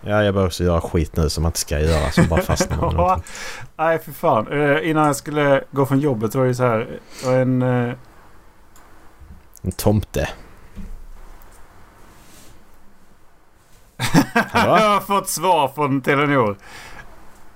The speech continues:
Speaker 1: Fick du det?
Speaker 2: <laughs> Ja.
Speaker 1: Du kan ge den.
Speaker 2: <laughs> Jo.
Speaker 1: What the fuck? Fan vad
Speaker 2: Eh,
Speaker 1: snabbt.
Speaker 2: eh, okej.
Speaker 1: Det är live här ju, fan.
Speaker 2: Ja.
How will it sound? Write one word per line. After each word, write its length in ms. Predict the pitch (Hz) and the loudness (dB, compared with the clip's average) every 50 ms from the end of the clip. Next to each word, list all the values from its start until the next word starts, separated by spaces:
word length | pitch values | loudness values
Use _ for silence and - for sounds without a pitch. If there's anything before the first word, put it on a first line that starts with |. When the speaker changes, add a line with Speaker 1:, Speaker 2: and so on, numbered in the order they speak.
| - - - - - - - - - - - - - - - - - - | -20 -20 -20 -20 -20 -20 -20 -20 -20 -20 -20 -20 -20 -20 -20 -20 -10 -4
Speaker 1:
Fick 180 | - 117 - | -4 -2 0
du 60 | - 170 | 2 2
det? 160 | 180 143 - 139 - | 2 2 2 0 0
Speaker 2:
<laughs> 120 | 185 160 - | 0 0 0
Ja. 960 | 208 185 - 190 190 180 180 175 - - 175 165 - - 170 175 185 - - - | 0 0 0 0 2 2 2 0 0 -2 -4 -4 -2 0 2 2 2 2 -2 -6
Speaker 1:
Du 220 | 208 202 196 196 190 | -8 -6 -4 -2 0
kan 80 | - 175 | 0 2
ge 140 | 214 277 320 294 139 - | 4 4 4 4 4 2
den. 300 | 98 82 82 92 95 - | -2 -4 -2 -2 -2 0
Speaker 2:
<laughs> 40 | - | 0
Jo. 380 | 214 208 - 226 220 - - - | 0 0 0 0 0 2 4 4
Speaker 1:
What 100 | 170 - | 4 4
the 360 | 196 208 185 180 185 180 - | 4 4 4 4 4 4 4
fuck? 420 | - - 208 214 220 214 233 - - | 2 2 0 -2 -2 0 0 2 2
Fan 100 | 165 165 | 2 4
vad 20 | |
Speaker 2:
Eh, 60 | 170 | 4
Speaker 1:
snabbt. 760 | 175 160 156 151 147 147 131 127 127 - - - - - - - - - - - - - - | 4 4 4 4 4 4 2 0 -2 -6 -6 -2 -2 -2 -2 -4 -14 -16 -18 -20 -14 -6 -2
Speaker 2:
eh, 80 | 160 165 170 - | 0 0 0 0
okej. 180 | - 180 156 - | 0 2 2 4
Speaker 1:
Det 60 | 175 | 4
är 240 | 156 147 135 - 117 | 4 4 4 4 2
live 220 | 110 123 147 175 | 2 0 0 0
här 140 | 220 175 95 | 0 0 0
ju, 80 | 85 80 | -2 -6
fan. 280 | - - - - - - | -6 -4 -4 -2 0 2
Speaker 2:
Ja. 240 | 151 170 180 175 | 2 2 2 2